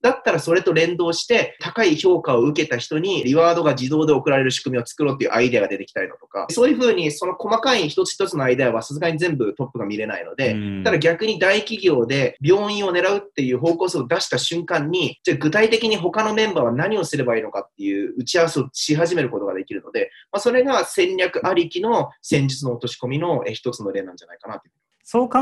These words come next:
Speaker 2: えた時に、戦術の落とし込みをできるメンバーを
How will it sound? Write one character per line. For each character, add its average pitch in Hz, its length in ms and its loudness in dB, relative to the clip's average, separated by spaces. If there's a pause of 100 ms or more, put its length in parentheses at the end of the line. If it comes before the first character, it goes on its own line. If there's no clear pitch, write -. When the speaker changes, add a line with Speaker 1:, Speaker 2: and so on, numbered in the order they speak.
(180)
Speaker 2:
え 262 80 0
た 202 80 -4
時 127 260 -2
に、 110 480 2
戦 202 280 0
術 202 180 -8
の 190 120 0
落 180 100 -4
と 196 80 -4
し 185 100 -16
込 196 80 -4
み 185 120 0
を 180 80 -2
で 143 140 -2
き 240 160 -4
る 123 480 -2
メ 127 240 0
ン 139 160 0
バ 95 340 4
ー 113 60 -4
を 107 360 0